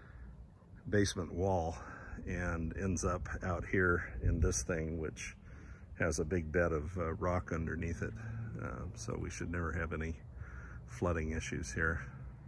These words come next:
And it just hasn't been cut down yet, and a similar kind of surface mount box being put on it. But because we have a, uh, a miniature, um,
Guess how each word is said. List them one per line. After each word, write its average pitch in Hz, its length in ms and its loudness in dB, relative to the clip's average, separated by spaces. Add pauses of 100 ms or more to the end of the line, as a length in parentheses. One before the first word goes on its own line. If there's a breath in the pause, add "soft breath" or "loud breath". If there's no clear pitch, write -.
(680 loud breath)
And 90 640 2
it 107 120 4
just 101 180 4
hasn't 95 300 8
been 85 160 2
cut 92 260 4
down 87 300 6
yet, 82 340 4 (220 loud breath)
and 82 200 0
a 78 140 0
similar 82 480 2
kind 78 300 2
of 73 120 0 (800 loud breath)
surface 87 420 2
mount 82 380 0
box 78 300 2
being 80 220 0
put 101 200 2
on 85 180 2
it. 85 120 0 (320 loud breath)
But 92 240 4 (680 loud breath)
because 131 380 6
we 113 160 6
have 117 320 10
a, 92 320 6
uh, 85 160 4 (360 loud breath)
a 95 60 2
miniature, 101 580 8 (840 loud breath)
um, 87 500 4